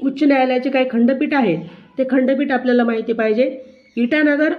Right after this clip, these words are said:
अरुणाचल प्रदेशची राजधानी या ठिकाणी एक खंडपीठ आहे, ऐझवाल मिझोरामची राजधानी या ठिकाणी एक खंडपीठ आहे आणि कोहिमा नागालँडची राजधानी या ठिकाणी देखील गुवाहाटी उच्च न्यायालयाचं खंडपीठ आहे.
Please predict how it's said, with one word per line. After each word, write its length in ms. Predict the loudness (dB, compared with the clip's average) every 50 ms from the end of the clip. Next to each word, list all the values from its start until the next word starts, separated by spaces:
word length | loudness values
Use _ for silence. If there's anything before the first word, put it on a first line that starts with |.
| -8 -8
अरुणाचल 460 | -2 0 0 2 2 2 0 0 0 0
प्रदेशची 1160 | 0 2 2 2 2 2 -2 -6 -12 -18 -20 -20 _ _ _ _ _ _ _ _ _ -2 0
राजधानी 480 | 2 2 2 2 4 2 2 2 2 2
या 80 | 0 0
ठिकाणी 380 | 0 0 0 0 2 2 2 2
एक 100 | 2 2
खंडपीठ 380 | 2 0 0 0 0 -2 -2
आहे, 680 | -2 -2 -2 -6 -10 -18 -20 -20 _ _ _ _ 2 2
ऐझवाल 340 | 4 4 4 2 2 2 0 -2 -6 -14 -20 -20 _ _
मिझोरामची 440 | 0 2 4 4 4 2 2 2 2
राजधानी 480 | 2 4 2 2 2 2 2 2 2 0
या 100 | 0 0
ठिकाणी 400 | -2 -2 -2 -2 0 0 0 0
एक 140 | -2 -2 0
खंडपीठ 400 | 0 2 2 2 0 -2 0 2
आहे 200 | 2 2 2 2 0 -6 -16 -20 -20 -20 _ _ _ -4
आणि 260 | 0 2 2 2 2 0 -4 -10 -14 -18 -4 0
कोहिमा 380 | 2 4 4 4 4 4 4 2 0 -4 -8 -6 -4
नागालँडची 520 | -2 0 2 2 2 0 0 -2 0 0
राजधानी 480 | 0 2 0 2 2 2 2 2 2 0 -2 -6 -12 -12 -4
या 80 | -4 -2
ठिकाणी 380 | -2 -2 -2 -2 0 0 0 0
देखील 320 | 0 -2 -2 -2 -2 -2
गुवाहाटी 440 | 2 2 2 2 2 2 0 0 0
उच्च 220 | -2 -2 -2 -2 -2
न्यायालयाचं 500 | -2 -2 -2 -2 -2 -4 -4 -4 -6 -6
खंडपीठ 440 | -4 -4 -2 -2 -2 -2 -4 -4 -6 -8 -8
आहे. 200 | -6 -6 -6